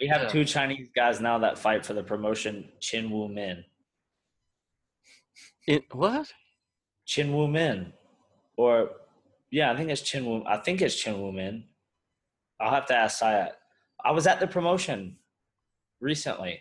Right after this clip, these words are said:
Speaker 1: in China, and it was, like, a big production. They had, like, the cage,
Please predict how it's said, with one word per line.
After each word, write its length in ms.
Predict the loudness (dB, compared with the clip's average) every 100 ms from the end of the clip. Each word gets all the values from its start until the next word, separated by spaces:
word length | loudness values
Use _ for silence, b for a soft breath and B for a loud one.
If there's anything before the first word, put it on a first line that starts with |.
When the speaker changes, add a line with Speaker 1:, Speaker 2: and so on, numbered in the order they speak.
| -12
Speaker 1:
in 100 | -6
China, 440 | -2 -2 -2 -6 _ _ _ _ _ _ -2
and 460 | 2 2 0 -4 -10 B B B
it 60 | -4
was, 180 | 0 4
like, 200 | 4 2 -2
a 60 | -2
big 240 | 0 0 -2
production. 480 | 0 0 0 -2 0
They 120 | 0
had, 160 | 0 0
like, 200 | 0 -2
the 60 |
cage, 560 | -6 -2 0 0 -2